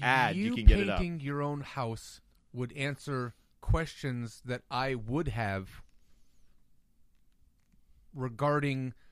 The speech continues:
Speaker 2: the spots in the wall just about waist high
Speaker 1: <laughs>
Speaker 2: that don't have the color.
Speaker 1: Waist high?
Speaker 2: Yeah.
Speaker 1: Hmm.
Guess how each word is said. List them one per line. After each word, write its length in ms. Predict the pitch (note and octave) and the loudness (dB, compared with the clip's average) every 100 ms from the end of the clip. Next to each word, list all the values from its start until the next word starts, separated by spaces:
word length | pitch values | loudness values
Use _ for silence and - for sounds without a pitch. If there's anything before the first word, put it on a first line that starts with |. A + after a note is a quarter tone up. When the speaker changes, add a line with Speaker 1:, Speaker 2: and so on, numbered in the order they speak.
| - - | -20 -18
Speaker 2:
the 540 | A2+ C3 B2+ A#2+ A#2+ - | -4 -2 0 -2 -4 -10
spots 600 | - - - D#3 D#3 - | -16 -16 -6 -4 -4 -6
in 160 | D3+ C3+ | -6 -6
the 80 | |
wall 640 | A#2+ A#2+ D3+ C3 G#2+ G#2 - - - - | -6 -4 -2 0 -2 -4 -8 -20 -20 -14
just 500 | A#2 G#3 A#3+ - G#3 | 0 2 2 0 -4
about 320 | E3 F3 C#3+ | -2 -2 -4
waist 440 | A#2 C3+ D3+ - - | -2 -2 0 0 0
high 500 | - C3+ G#2 G2+ - - - _ - | 0 -2 -2 -6 -8 -18 -20 _ -12
Speaker 1:
<laughs> 60 | - - - - - - - _ - - - | -10 -10 -20 -20 -20 -20 -20 _ -20 -20 -18
Speaker 2:
that 380 | C3 A2+ D3 D3 - - A#2 | 0 2 4 0 -8 -20 -2
don't 260 | D#3 D3+ - | 0 2 -2
have 280 | B2 D3 C3 | -4 -4 -4
the 80 | |
color. 460 | - C3 B2 G2+ F#2+ - - - _ - - - - | -6 -4 -4 -4 -10 -18 -20 -20 _ -14 -14 -14 -4
Speaker 1:
Waist 300 | C#3 D3 - | 6 6 6
high? 340 | C3 B2+ D3 F3 - - - | 4 4 4 -4 -14 -18 0
Speaker 2:
Yeah. 280 | G#3+ D#3+ - - _ - | 4 4 0 -12 _ -2
Speaker 1:
Hmm. 160 | C#3+ | -2